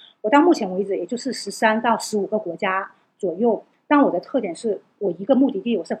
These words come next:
反反复复、反反复复地去。像日本，我去了七八次，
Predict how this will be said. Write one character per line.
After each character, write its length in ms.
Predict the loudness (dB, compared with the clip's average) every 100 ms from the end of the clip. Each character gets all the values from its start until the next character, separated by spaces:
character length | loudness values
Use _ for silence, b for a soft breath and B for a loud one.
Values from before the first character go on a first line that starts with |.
| -4
反 220 | -4 -2
反 240 | -2 -4
复 80 | -12
复、 160 | -10 -6
反 160 | -4
反 160 | -4 -6
复 140 | -10
复 180 | -14 -14 -14 -14
地 80 | -12
去。 320 | -10 -8 -8 -8 _ _ 0
像 100 | 0
日 120 | 2
本， 120 | -2
我 60 | -4
去 160 | -4
了 60 | -4
七 180 | -4 -2
八 220 | -2 -2
次， 340 | -8 -8 -8